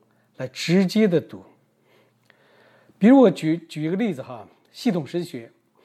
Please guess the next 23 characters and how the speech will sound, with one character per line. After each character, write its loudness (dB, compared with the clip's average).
啊， 0
有 4
的 4
教 4
会 -2
主 -10
日 -8
学 -10
也 -4
讲 -14
系 -18
统 -16
神 -16
学， -20
讲 0
神 2
论、 4
基 6
督 6
论、 6
救 6
恩 6
论、 -2